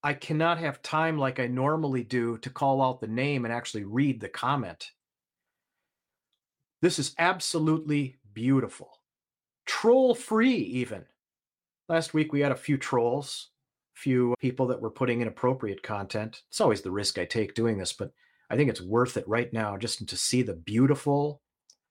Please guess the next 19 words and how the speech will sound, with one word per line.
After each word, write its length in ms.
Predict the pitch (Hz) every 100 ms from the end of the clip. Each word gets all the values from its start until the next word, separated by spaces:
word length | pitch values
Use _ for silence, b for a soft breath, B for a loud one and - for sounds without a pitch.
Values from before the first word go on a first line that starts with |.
| _ _
soldiers 1080 | - - - 156 170 151 170 165 156 - - _ _ _ _ _ _
and 160 | 113 110
army 340 | 131 135 156 156
of 120 | 139
the 60 | 139
Lord. 440 | 127 113 90 - _ _ _ _ _ _ _ _ _ _ _ -
I 80 | 151
hope 240 | 180 185
all 180 | 185 180
of 100 | 160
you 60 | 170
have 80 | 147
been 160 | 160
praying 380 | - 165 175 175
for 160 | - 139
the 180 | 139
I 120 | 147 143
D 180 | 135
F 360 | 135 180 - -